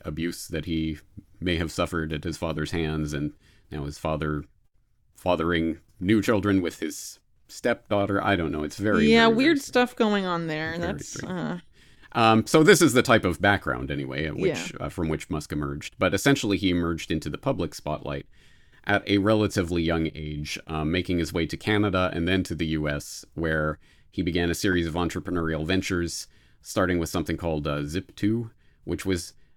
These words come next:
Speaker 1: uh, meant to be a sort of, I guess, kind of like a proto Craigslist, essentially list your business on our, on the, on the internet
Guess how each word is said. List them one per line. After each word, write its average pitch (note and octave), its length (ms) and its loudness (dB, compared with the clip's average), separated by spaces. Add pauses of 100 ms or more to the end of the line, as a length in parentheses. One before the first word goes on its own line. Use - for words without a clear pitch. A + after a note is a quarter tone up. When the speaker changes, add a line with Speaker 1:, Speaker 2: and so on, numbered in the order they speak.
(220)
Speaker 1:
uh, F#2+ 300 -8
meant E3 320 4
to D#3+ 80 0
be C#3 160 8
a G#2 100 6
sort F3+ 520 0
of, C#3 260 2
I A2+ 220 0 (160)
guess, - 380 -2
kind D3 380 4
of B2+ 280 2
like C3 200 0
a B2+ 60 -2
proto A#2+ 440 0
Craigslist, A2 680 -2
essentially G2+ 440 -2
list G2+ 280 0
your G#2 120 2
business F#2+ 420 0
on F2+ 160 -2
our, F2 260 -4 (180)
on F2+ 200 0
the, F2+ 120 0
on G#2 200 4
the C#3+ 180 8
internet G#2 600 -2